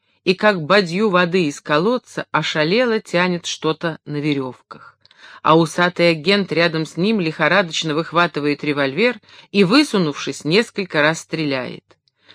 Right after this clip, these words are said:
Грохот выстрелов отдается в ушах Леси, но она подбегает к Гунявому и хватается за веревку сбоку, таща ее изо всей силы.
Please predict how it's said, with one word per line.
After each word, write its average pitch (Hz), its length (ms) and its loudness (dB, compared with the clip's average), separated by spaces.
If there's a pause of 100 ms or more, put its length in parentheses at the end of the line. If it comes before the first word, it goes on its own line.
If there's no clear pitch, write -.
(160)
Грохот 196 520 2
выстрелов 147 680 -2
отдается 160 580 0
в 156 60 -4
ушах 180 400 -2
Леси, 160 540 -4 (300)
но 170 140 4
она 208 200 6
подбегает 196 680 2
к - 20 -8
Гунявому 185 680 2
и 170 100 -4
хватается 190 680 0
за 175 100 -2
веревку 208 480 2
сбоку, 175 500 -2
таща 170 440 0
ее 190 240 0
изо 160 240 -2
всей 208 280 -4
силы. 131 520 -8